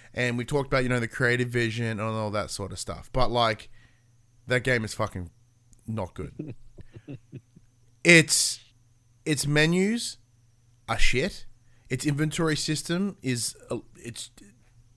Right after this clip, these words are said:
Speaker 1: horrid. Now, don't get me wrong.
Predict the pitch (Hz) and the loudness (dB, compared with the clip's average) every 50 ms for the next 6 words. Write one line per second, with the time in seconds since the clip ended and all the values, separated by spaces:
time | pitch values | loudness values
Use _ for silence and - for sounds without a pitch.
0 | - - - - - _ _ _ _ _ _ _ _ _ _ _ - - - - | -20 -20 -20 -20 -20 _ _ _ _ _ _ _ _ _ _ _ -14 -12 -10 2
1 | - 247 208 127 92 76 73 - - - - - - - - _ - - - 185 | 4 4 4 4 2 -2 -8 -14 -18 -20 -20 -20 -20 -20 -20 _ -20 -4 2 4
2 | 190 202 247 247 233 220 196 190 190 196 202 185 147 143 156 160 | 8 10 10 10 10 6 4 6 6 6 6 6 6 4 0 -2